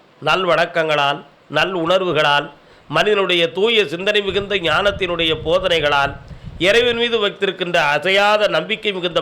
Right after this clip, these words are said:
பக்திகளால் தன்னுடைய கர்மாக்களிலிருந்து விடுதலையாகிறோமோ இல்லையோ, கர்மாக்களால் பயப்படாமல்,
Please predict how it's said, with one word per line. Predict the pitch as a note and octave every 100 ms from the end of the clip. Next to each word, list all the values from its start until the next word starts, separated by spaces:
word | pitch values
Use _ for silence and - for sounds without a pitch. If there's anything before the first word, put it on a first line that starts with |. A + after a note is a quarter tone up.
| C#3+
பக்திகளால் | D3+ F#3+ E3 D#3 D3 D3 - - - -
தன்னுடைய | D#3 D#3+ D#3 D3 C#3+
கர்மாக்களிலிருந்து | C#3+ E3 F3+ F3 D#3+ D#3 D3+ C#3+ C#3 C#3+ - - _ -
விடுதலையாகிறோமோ | E3+ G#3 G#3 G3 F#3 F#3+ F#3 G3 D#3+
இல்லையோ, | E3 D#3+ D3 -
கர்மாக்களால் | C#3+ E3+ F3 E3+ D#3+ D#3 C3+
பயப்படாமல், | E3 F3+ F3 D#3 C#3+ C#3